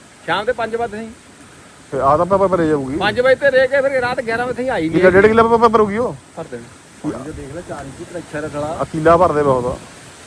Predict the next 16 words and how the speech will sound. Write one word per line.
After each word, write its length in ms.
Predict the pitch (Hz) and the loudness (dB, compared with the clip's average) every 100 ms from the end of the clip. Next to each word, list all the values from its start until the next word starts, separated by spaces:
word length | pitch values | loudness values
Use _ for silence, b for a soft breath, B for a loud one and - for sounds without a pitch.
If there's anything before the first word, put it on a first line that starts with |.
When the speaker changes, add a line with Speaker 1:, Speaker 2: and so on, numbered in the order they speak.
| - | -12
Speaker 1:
ਆਹ 60 | 220 | -10
ਤਾਂ 80 | 269 | -8
ਚੱਕਰ 220 | 254 233 | -8 -10
ਨਾਲ 160 | 226 233 | -12 -12
ਹੀ 60 | 247 262 | -10 -10
ਆ 80 | 208 | -10
ਤਾਂ 120 | 202 | -10
ਗਿਆ 220 | 185 196 185 | -8 -8 -10
ਤੇਰਾ। 260 | 190 196 220 120 | -10 -10 -10 2
Speaker 2:
ਆਹ, 300 | 131 156 156 | 4 4 4
ਆਹ 160 | 151 160 | 2 4
ਭਰ 200 | 180 170 | 2 2
ਗਿਆ 320 | 160 170 165 | 2 4 4
ਉਹ। 240 | 160 185 | 2 2
Speaker 1:
ਆਹ, 120 | 185 240 | 2 2
ਆਹ 680 | 277 285 - 202 190 214 | 0 -4 -6 -14 -12 -12